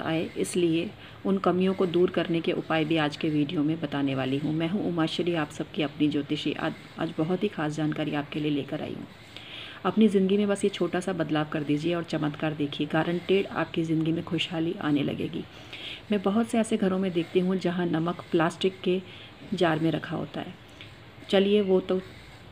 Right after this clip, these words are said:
एक उनकी problem है, लेकिन उसे वो चाहें तो बदल सकते हैं। इसके अलावा जो बहुत बड़ी problem देखने को मिलती है, वो ये देखने को मिलती है कि नमक जो है मसालदानी के भीतर ही रखा जाता है। मैं आपको बता दूं कि नमक कभी भी मसालदानी में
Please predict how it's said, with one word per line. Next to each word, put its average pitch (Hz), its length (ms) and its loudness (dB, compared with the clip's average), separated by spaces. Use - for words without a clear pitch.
एक 180 140 2
उनकी 180 220 2
problem 170 340 0
है, 185 120 2
लेकिन 185 260 2
उसे 196 200 2
वो 214 100 4
चाहें 185 340 -2
तो 196 100 -2
बदल 160 260 2
सकते 156 300 -4
हैं। 156 60 0
इसके - 200 -4
अलावा 220 200 2
जो 220 120 2
बहुत 190 280 0
बड़ी 202 200 4
problem 180 340 0
देखने 170 280 0
को 170 100 -2
मिलती 156 300 0
है, 180 40 0
वो 180 140 0
ये 175 200 2
देखने 175 280 -2
को 175 100 -4
मिलती 170 320 0
है 202 120 0
कि 220 160 6
नमक 190 400 2
जो 208 180 6
है 190 200 2
मसालदानी 170 760 0
के 196 140 4
भीतर 175 380 2
ही 214 80 6
रखा 170 260 0
जाता 156 280 -2
है। 151 80 0
मैं 180 120 -2
आपको 196 240 -2
बता 165 280 0
दूं 185 140 -2
कि 208 180 0
नमक 185 420 0
कभी 170 200 2
भी 196 100 4
मसालदानी 165 560 2
में 175 160 0